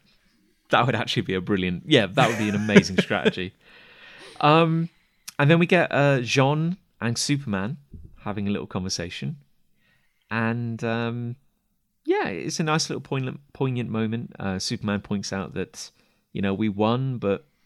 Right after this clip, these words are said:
Speaker 1: really the battle is still ahead of us 'cause it will happen in the future. Um, "I don't like to think about living forever." And Jean says, "It becomes natural in time."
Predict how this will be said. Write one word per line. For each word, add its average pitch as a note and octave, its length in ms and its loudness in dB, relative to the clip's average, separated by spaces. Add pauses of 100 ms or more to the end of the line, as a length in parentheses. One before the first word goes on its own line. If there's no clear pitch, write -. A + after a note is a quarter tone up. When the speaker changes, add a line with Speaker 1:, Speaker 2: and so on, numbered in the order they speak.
(420)
Speaker 1:
really A2 420 0
the G#2 100 -2
battle G#2 360 -2
is G2 80 -4
still G2 240 -4
ahead F#2+ 240 -8
of G#2+ 100 -4
us A#2+ 160 -6
'cause F#2+ 180 -8
it D2 80 -6
will F2 80 -8
happen F#2+ 320 -10
in F2+ 80 -6
the F2+ 60 -8
future. G2+ 540 -8 (1000)
Um, G2+ 460 -4
"I A#2 120 -2
don't B2 260 0
like A2 180 -6
to A#2 80 -12
think G2 280 -6
about F2+ 220 -10
living F#2+ 300 -6
forever." E2+ 540 -8 (580)
And F#2 140 -6
Jean G2 240 0
says, F2+ 460 -6
"It F#2+ 120 -12
becomes F#2+ 380 -6
natural F#2 580 -8
in E2+ 220 -10
time." - 440 -14